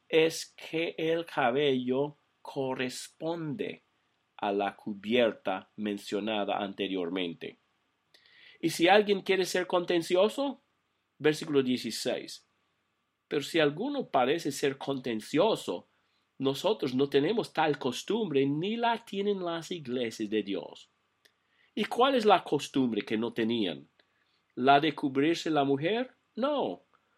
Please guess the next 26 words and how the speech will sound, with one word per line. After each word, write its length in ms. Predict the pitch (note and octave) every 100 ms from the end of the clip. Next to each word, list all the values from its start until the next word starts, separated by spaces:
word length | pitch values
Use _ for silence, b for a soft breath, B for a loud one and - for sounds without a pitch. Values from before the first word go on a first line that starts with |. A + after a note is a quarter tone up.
| _ _ _
Pablo 340 | - G#3+ F#3+
ya 280 | C#3+ C#3 F#3+
ha 40 | F3+
dado 320 | F3 G3+ C3
varias 360 | B2+ D#3+ F#3+ C#3+
razones 680 | G#2+ - - F3+ A3 C#3 -
por 160 | C#3+
las 180 | C#3+ B2+
cuales 360 | - E3 D#3+ C#3
la 180 | C3
mujer 560 | B2 B2 C3 F3 G3 F3
debiera 640 | C#3 A#2+ A#2+ C3+ E3 F3+ E3
cubrirse 760 | - D#3 E3+ B3+ A3+ - G2
y 180 | A#2 C3+
el 120 | C#3+
hombre 340 | D3+ D3+ C#3 C3
no. 480 | D#3+ A#3 C3 C2+ - _ _ _ _ _ _ _
La 280 | - F3 E3
costumbre 600 | - D3 - - D#4 B3
que 140 | - C#3
no 380 | C#3+ D3+ F#3+ G3+
tenían 760 | D#3 C#3+ C#3+ G#3+ G3+ A#2+ A#2
era 320 | C#3+ D#3+ E3+
el 240 | F3 C3 A2+
ser 400 | - D#3+ D#3 D3+
contencioso. 1300 | - C3+ A#2+ A#2+ A2 G#2 - A#2+ C3 - - F2